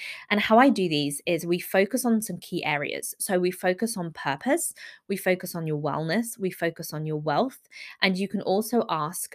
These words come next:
up to three questions to s-, directly to source energy. You don't need to be live on a call with me. What, what happens is I will do this behind the scenes, and you get your tr-, channel transmission, which is usually around forty-five minutes to an hour,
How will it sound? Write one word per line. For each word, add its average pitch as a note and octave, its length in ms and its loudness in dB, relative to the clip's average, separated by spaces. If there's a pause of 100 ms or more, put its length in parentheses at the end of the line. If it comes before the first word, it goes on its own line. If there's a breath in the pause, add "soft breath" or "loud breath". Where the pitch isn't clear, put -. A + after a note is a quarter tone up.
up - 160 -2
to - 120 -6
three - 340 -4
questions - 760 -12 (1040)
to G3 120 0
s-, F3+ 220 -4
directly E3 320 4
to D#3+ 140 -6
source C#3+ 260 -6
energy. D3 420 -8 (380 loud breath)
You G3 100 2
don't G#3 140 10
need A3+ 140 4
to A#3 60 -2
be A#3+ 100 6
live G#3+ 240 8
on G#3+ 80 4
a - 20 -2
call G#3 180 -4
with E3+ 200 -4
me. D#3+ 240 -4
What, - 280 0
what F#3 200 2
happens G#3+ 340 -2
is E3 260 0
I - 80 0
will F3 140 -4
do F3+ 160 -4
this F#3+ 160 -2
behind F#3 320 -4
the G3+ 80 -2
scenes, E3 420 -8 (320 loud breath)
and F#3 200 2
you F#3 100 0
get F3+ 200 0
your F3+ 180 0
tr-, - 100 -12 (160)
channel G#3 280 0
transmission, G#3+ 600 -4
which F3+ 180 -4
is A#3 140 -6
usually D4+ 460 0 (400 loud breath)
around A3 480 4
forty-five F#3 480 -4
minutes E3 260 -10
to - 140 -6
an E3 100 -6
hour, E3 380 -4